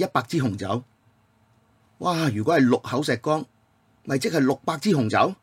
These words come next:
邊飲得晒啊？呢個真係主嘅作為，五餅二魚嘅神蹟可以留低十二個男子，食剩嘅零碎可能仲比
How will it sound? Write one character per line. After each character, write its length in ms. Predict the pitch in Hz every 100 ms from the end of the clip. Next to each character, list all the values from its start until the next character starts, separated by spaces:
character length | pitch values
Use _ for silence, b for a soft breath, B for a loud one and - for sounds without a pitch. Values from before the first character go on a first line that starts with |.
| _ _ _ _ _ _ _ _ _ _ _ _ _
邊 140 | 147 135
飲 140 | 107
得 100 | 135
晒 280 | 120 104 107
啊？ 120 | 127 _ _ _ _ _ _ _ _ _ _ _ _ _ _ _ _ _ b b b b -
呢 120 | -
個 120 | 147
真 160 | 139 175
係 100 | 135
主 140 | 113
嘅 160 | 147 123
作 140 | 117
為， 260 | - 90 104 _ _ _ _ _ _ _ _ _ _ _ _ _ _ _ _ -
五 60 | 120
餅 140 | 185
二 60 | 180
魚 420 | 202 131 123 123
嘅 20 |
神 200 | 147 110
蹟 200 | 120 180 _ _ _ _ _ _ _ _ -
可 80 |
以 100 | 139
留 140 | 110 98
低 220 | 135 135
十 140 | -
二 200 | - 113
個 100 | 113
男 220 | 120 92 98
子， 240 | 95 127 - _ _ _ _ _ _ _ _
食 240 | - 143
剩 180 | - 127
嘅 80 | 139
零 220 | 123 101
碎 260 | 110 127 120 _ -
可 100 | 131
能 160 | 123 107
仲 160 | 113
比 280 | 113 120 -